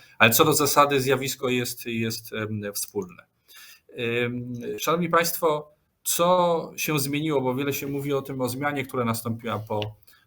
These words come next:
dwudziestym czwartym lutego dwa tysiące dwudziestego drugiego roku. E, co się zmieniło? E, odpowiem przewrotnie. Wszystko i nic. Nic, dlatego że my znamy Rosję od wieków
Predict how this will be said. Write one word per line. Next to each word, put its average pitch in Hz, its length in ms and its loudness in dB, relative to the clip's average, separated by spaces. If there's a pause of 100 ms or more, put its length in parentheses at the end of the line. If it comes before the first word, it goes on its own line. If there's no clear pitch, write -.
(100)
dwudziestym 113 360 -6
czwartym 123 400 -2
lutego 117 300 -2
dwa 110 160 -2
tysiące 110 380 -6
dwudziestego 107 460 -4
drugiego 107 420 -2
roku. - 340 -2 (360)
E, 120 240 -4
co 185 260 4
się 151 220 0
zmieniło? 131 680 0 (280)
E, - 40 -20 (500)
odpowiem 190 400 4
przewrotnie. 120 800 4
Wszystko 185 840 4
i 135 80 2
nic. 90 440 -2 (760)
Nic, 190 600 2
dlatego 143 520 2
że 160 160 6
my 165 140 0
znamy 156 340 2
Rosję 143 320 0
od 127 100 0
wieków 120 540 -2